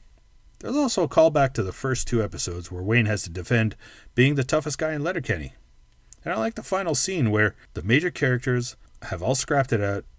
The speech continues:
and they're just enjoying a drink. And that's a wrap for season one. I want to remind you guys about the Twitter contest if you're interested, for your chance to win the Letterkenny Collector's Edition D V D set, which has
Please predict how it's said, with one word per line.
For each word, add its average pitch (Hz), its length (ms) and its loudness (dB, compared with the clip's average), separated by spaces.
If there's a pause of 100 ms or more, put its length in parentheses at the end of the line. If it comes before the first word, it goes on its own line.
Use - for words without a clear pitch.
(120)
and 92 100 -6
they're 92 100 -6
just 87 240 -6
enjoying 92 440 -6
a 87 80 -6
drink. 73 380 -12 (680)
And 65 300 -10
that's - 260 -4
a 95 40 -6
wrap 110 280 2
for 95 80 -10
season 92 460 -4
one. 67 240 -12 (240)
I - 40 -10
want - 100 -4
to 151 60 -2
remind 131 260 4
you 107 60 -2
guys 113 240 2
about 117 220 -2
the 131 60 -10
Twitter 160 260 -4
contest 104 480 -2
if 90 140 -10
you're 98 120 -4
interested, 85 500 -10 (280)
for - 160 -14
your 131 140 2
chance 127 360 0
to 113 140 2
win 98 300 -2 (340)
the - 80 -8
Letterkenny 117 440 -2
Collector's 123 440 -6
Edition 101 600 -4
D 98 120 -6
V 90 140 -8
D 78 160 -8
set, 71 300 -8 (220)
which 76 160 -12
has 110 380 -2